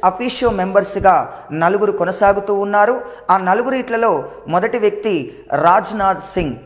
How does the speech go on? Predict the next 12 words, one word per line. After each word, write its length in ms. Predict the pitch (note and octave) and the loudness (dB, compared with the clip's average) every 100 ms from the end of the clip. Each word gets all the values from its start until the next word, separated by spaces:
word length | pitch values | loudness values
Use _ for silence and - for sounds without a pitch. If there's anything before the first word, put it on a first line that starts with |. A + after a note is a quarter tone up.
| - | -6
కేంద్ర 360 | F#3+ G3 A3+ G#3+ | 0 2 2 0
హోంశాఖ 640 | F#3+ F3 G#3 G#3 F#3+ F#3 | 0 0 -2 0 0 2
మంత్రిగా 480 | F#3 D#3+ D#3 D3+ E3+ | 0 0 -4 -2 -2
పనిచేస్తున్నారు. 960 | F#3+ D#3 D#3+ D#3+ D#3 D3+ C#3+ C3+ C#3+ - - - - | -2 -2 -2 -4 -6 -6 -2 -2 -2 -6 -14 -10 0
అదేవిధంగా 840 | F#3+ C4 A#3+ G#3 G#3 G#3+ E3 - - - | 2 2 2 0 2 4 4 0 -10 -2
అరుణ్ 260 | E3 G#3+ B3 | 0 0 -2
జైట్లీ 580 | F3+ G3 F#3 F3 C3+ - - D#3+ | -2 -2 0 0 -2 -10 -2 2
ఆర్థిక 380 | F3 G#3+ A#3 G#3 | 2 2 -4 -4
శాఖ 340 | - F3 F3 | 0 2 2
మంత్రిగా 480 | F#3 E3+ E3+ E3 F3 | 0 -2 -4 0 0
పనిచేస్తున్నారు. 1000 | D#3 D#3 D#3+ E3+ - D#3 D3 C#3+ D3 A2+ - - - | 0 -2 -2 -4 -6 -6 -2 -2 -2 -6 -12 -4 0
అదేవిధంగా 640 | G3 C4 A#3+ A3 A3 A3 | 2 2 2 0 2 4